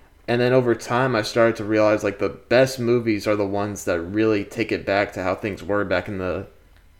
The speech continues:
back in the eighties and nineties, you know, where it relied more on the story, not just so much on C G I and big action scenes.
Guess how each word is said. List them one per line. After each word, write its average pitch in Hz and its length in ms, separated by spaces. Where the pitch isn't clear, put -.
back 107 160
in 110 80
the 98 200
eighties 120 460
and 104 120
nineties, 113 420
you 117 80
know, 110 180
where 101 180
it - 140
relied 127 360
more 123 200
on 127 140
the 113 60
story, 120 600
not 113 320
just 117 200
so 123 120
much 113 220
on 98 100
C - 280
G 107 260
I 107 260
and 101 140
big 107 160
action 107 420
scenes. 120 640